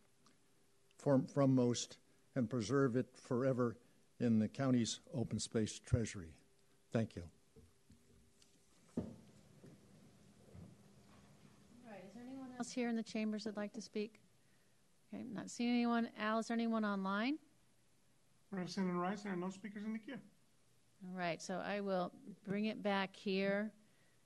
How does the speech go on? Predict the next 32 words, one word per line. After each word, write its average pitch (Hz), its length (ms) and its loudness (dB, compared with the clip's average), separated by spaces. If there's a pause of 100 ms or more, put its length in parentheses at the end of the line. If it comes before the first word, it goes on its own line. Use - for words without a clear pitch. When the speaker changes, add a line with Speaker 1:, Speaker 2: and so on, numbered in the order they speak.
(140)
Speaker 2:
We 175 120 -8
now 185 240 0
know 185 480 2
how 180 160 0
old 170 300 -2
Carl 233 500 6
is. 190 500 0 (1400)
<laughs> 190 100 0 (1080)
And 185 140 2
we 190 100 4
know 190 220 6
how 190 260 6
Jonathan 185 560 2
has 175 100 0
spent 160 320 -6
the 160 100 -4
last 165 440 -2 (1040)
many, 180 320 0
many 165 160 -2
years. 165 560 -2 (640)
Um, 185 640 6
so 220 240 0
bring 240 240 0
it 208 80 -4
back 226 160 0
here. 214 480 -2 (160)
Any 196 320 -4
questions, 220 480 -2
discussion? 196 840 0
I 180 140 0
would, 175 320 -2
um, 175 480 -6